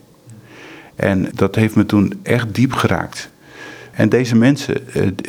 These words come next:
die ontdekken dus de, de geweldige boodschap van het evangelie en besluiten die overstap te maken van het an-, animisme naar het christendom. Maar dat wordt hun door hun dorpsgenoten, eh, niet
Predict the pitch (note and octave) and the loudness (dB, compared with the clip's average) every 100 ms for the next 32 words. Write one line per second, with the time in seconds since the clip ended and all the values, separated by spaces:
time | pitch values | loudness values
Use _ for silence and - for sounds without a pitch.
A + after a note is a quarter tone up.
0 | G2 G#2 G#2+ - - A#2 C#3 C#3+ G2+ G#2 | 0 2 2 2 2 2 2 0 0 0
1 | G2 - F#2+ - - - - - - G#2 | 0 -4 -4 -4 -4 -4 -6 -4 -2 0
2 | - G2+ B2 C#3 A#2 G#2+ F#2+ A#2 C3+ - | 0 2 2 2 -2 -6 0 -2 -2 -6
3 | F#2+ G#2+ F#2+ - G2+ - - C3 F#2+ G#2+ | -4 -2 -2 -2 -2 -2 0 0 -2 -6
4 | - - - - - A#2+ A#2 A#2 C#3 C#3 | -10 -16 -16 -18 -2 2 2 4 2 0
5 | A#2+ G2 G2 - - C#3 C3+ - - - | -4 -6 -6 -4 -2 -2 -4 -4 -4 -2
6 | G2+ F#2 F2+ - C3 - - - A2 - | -2 -2 -2 -4 -6 -8 -2 4 4 4
7 | - - - - - G#2+ A2 C#3 - F#2+ | -2 0 0 0 0 4 4 2 0 0
8 | F#2 G2+ G#2 - - - C3+ - G2+ - | 2 2 0 -6 -8 -2 -2 0 0 0
9 | - - - - - - - - - - | -4 -12 -20 -18 -18 -18 -18 -20 -2 0
10 | A#2 A#2+ C3+ C3 A#2+ A2+ A2 G#2+ G2 G#2+ | 2 0 -2 0 0 4 4 4 4 2
11 | B2+ - G2+ F#2 E2+ - A#2 - F#2+ F#2+ | 2 -4 -2 -2 -2 -2 -4 -2 -2 0
12 | G2 G#2+ C3+ C3+ - | 0 4 2 2 -6